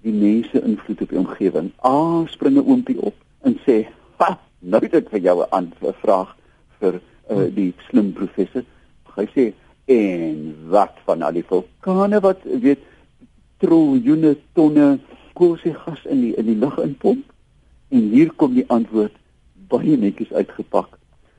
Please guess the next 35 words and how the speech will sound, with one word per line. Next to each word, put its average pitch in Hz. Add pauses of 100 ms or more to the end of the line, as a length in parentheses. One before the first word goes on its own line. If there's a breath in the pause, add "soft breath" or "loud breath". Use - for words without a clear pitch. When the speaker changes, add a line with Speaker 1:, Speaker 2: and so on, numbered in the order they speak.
(380)
Speaker 1:
"Vulkane 190 (360)
maak 113
die 110
aarde 104 (140)
koeler, 85 (200)
nie 98
warmer 73 (120)
nie." 135
Speaker 2:
Jo. 156
Speaker 1:
Dus -
daar -
is 240
dit 302 (100)
wonderlik 294
nie, 156 (280 soft breath)
want 165 (260)
hulle -
gooi 156
as 196 (100)
in 220
die 220
lug - (240)
en 123
dit 120
stop -
die -
sonstrale. 92 (280)
Dis 135
nie 233
die 233
kool 233
C 202
O 185
twee 123
nie, 170